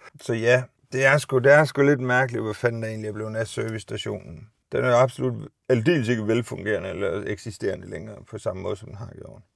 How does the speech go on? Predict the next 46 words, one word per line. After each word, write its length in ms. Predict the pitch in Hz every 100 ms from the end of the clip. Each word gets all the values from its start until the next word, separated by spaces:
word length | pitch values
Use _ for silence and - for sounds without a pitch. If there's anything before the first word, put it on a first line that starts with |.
| _
Jeg 140 | 160 175
vil 80 | 147
køre 180 | 170
ud 140 | 170 180
og 100 | 151
hente 180 | 165 165
mine 120 | 143
skolebørn, 640 | - 165 165 135 147 135
og 100 | 113
så 140 | 117 131
ses 280 | 160 143 139
vi 80 |
senere 360 | 131 151 160 135
på 100 | 117
dagen. 400 | 117 131 117 104 _ _ _ -
Det 60 |
er 60 | 135
torsdag 420 | 156 160 131 127
i 40 | 123
dag. 240 | 139 135 - _ _ -
Jeg 140 | 147
skal 140 | 135 143
højst 220 | 151 120
sandsynligt 440 | 117 147 135 123
ud 120 | 135
og 100 | 117
køre 180 | - 104
langt 360 | 101 110 - _ -
omkring 360 | 104 117 117
klokken 260 | - 87 95
tolv. 260 | 101 101 - _ _ _ _
Det 100 | 117
vil 80 | 104
sige, 180 | 113 107
så 80 |
en 100 | 107
tur 320 | 107 123 107 - _ _ _
fra 180 | 101 95
Stenhild 400 | - 117 113 107
til 120 | 107
Skibsted, 460 | - 113 - 110 104
og 80 | 101
fra 100 | -
Skibsted 440 | - 113 - -
til 140 | -
Stenhild. 380 | - - - -